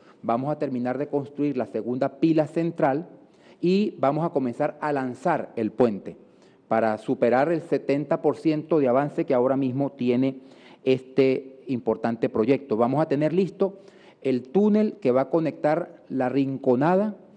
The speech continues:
con, eh, Caricuao, acá en Caracas, y vamos a terminar el túnel que va a conectar San Diego con Valencia. Son obras importantes que está ejecutando el gobierno bolivariano,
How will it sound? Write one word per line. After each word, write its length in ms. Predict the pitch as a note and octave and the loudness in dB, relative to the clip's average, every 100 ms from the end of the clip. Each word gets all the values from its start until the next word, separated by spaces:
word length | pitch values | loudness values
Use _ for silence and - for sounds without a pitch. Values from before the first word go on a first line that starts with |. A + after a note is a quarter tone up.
| - - | -20 4
con, 460 | D3+ F#2+ F#3+ - - - - - | 4 6 2 -6 -12 -20 -16 -8
eh, 140 | B2 | -4
Caricuao, 840 | - B2+ B2 D#3+ D3+ B2+ F2 - - - _ _ _ | 0 0 4 6 6 6 2 -4 -18 -20 _ _ _
acá 240 | B2 A#2 B2+ | -6 0 -2
en 80 | |
Caracas, 520 | C#3 C3 C3 B2 G2 - | 0 2 2 0 -8 -6
y 100 | C#3+ | -2
vamos 280 | C3 C3 D3+ | 0 0 0
a 60 | E3 | -2
terminar 420 | D#3 D3+ D3+ - - - _ - | -2 -2 -2 -4 -10 -20 _ 0
el 240 | F3 F3 | 0 2
túnel 380 | G#3+ F#3+ G#3 - - - - _ _ _ | 2 4 2 -2 -12 -20 -20 _ _ _
que 140 | C#3 | 2
va 140 | C3+ C#3+ | 4 4
a 100 | D#3 | 2
conectar 580 | D#3+ D#3 - D#3+ E3+ - - | -2 -2 0 0 0 -8 -8
San 220 | C#3 B2+ | -4 -4
Diego 400 | B2 E3+ F3 E3+ | 2 4 4 2
con 480 | D#3+ E3 E3+ C#3 A2+ | 2 0 -2 -10 0
Valencia. 640 | B2 A#2+ C#3+ B2 - F#2 F2 - - | 2 4 2 2 -2 -8 -10 -14 -20
Son 260 | - E3+ F#3+ | 0 2 4
obras 380 | G3 F#3+ G3+ G3+ - - - _ | 4 4 2 -2 -10 -20 -20 _
importantes 800 | D3 C#3+ C3+ B2 C#3+ D#3+ E3+ F3+ | -4 -2 0 0 2 0 0 -2
que 80 | C#3+ | -2
está 220 | - C3 | 0 2
ejecutando 480 | D3+ D3 B2+ C3 C#3 | 2 0 0 0 0
el 60 | C#3 | 0
gobierno 400 | B2+ B2 C3 C#3 | 2 2 0 0
bolivariano, 640 | C3 A#2 A2+ D3 E3+ F#3 | 0 0 2 2 0 -2